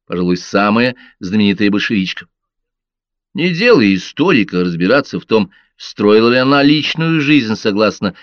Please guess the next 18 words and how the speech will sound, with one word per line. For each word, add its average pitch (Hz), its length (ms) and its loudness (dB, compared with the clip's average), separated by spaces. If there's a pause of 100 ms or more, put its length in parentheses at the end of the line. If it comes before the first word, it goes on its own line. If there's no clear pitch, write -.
собственным 101 760 -2
проповедям 104 600 -2
или, 90 200 -8
наоборот, 95 420 0 (260)
проповедовала 104 640 2
свой 110 340 2
образ 104 280 2
жизни. 110 440 -6 (840)
Но 202 120 -4
есть 214 320 0
и 175 40 0
основания 165 540 0
утверждать, 98 540 0
что - 160 -2
её 101 320 4
богатый 110 760 -2 (220)
любовный 107 640 2
опыт 113 360 0